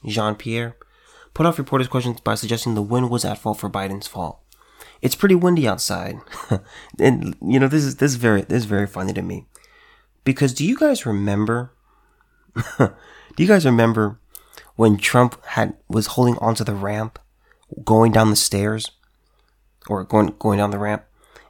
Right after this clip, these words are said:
and they were, like, they just kept playing that video over and over and over and over, and people were just analyzing it, like, did, did, did he have,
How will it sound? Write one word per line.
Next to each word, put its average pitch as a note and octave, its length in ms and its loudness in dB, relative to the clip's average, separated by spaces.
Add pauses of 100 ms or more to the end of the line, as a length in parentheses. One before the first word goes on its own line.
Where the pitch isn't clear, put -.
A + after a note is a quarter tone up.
and G2+ 560 0 (360)
they A#2+ 320 2
were, G#2+ 240 2 (100)
like, G#2+ 220 -4
they B2 120 4
just A2+ 180 0
kept - 200 -6
playing G#2+ 180 -4
that F#2+ 120 -4
video G#2 360 -6
over G#2+ 340 -6
and - 220 -8
over G#2 260 -6
and G2 160 -4
over G#2 260 0
and F#2 140 -4
over, G2+ 180 -4
and G2 160 -8
people G#2+ 180 -4
were G2 60 -8
just G2 220 -10
analyzing G2 500 -8
it, G2+ 100 -14
like, F#2+ 280 -10 (840)
did, G2+ 200 -4
did, - 260 -4
did - 140 -2
he A#2+ 200 -2
have, B2 320 0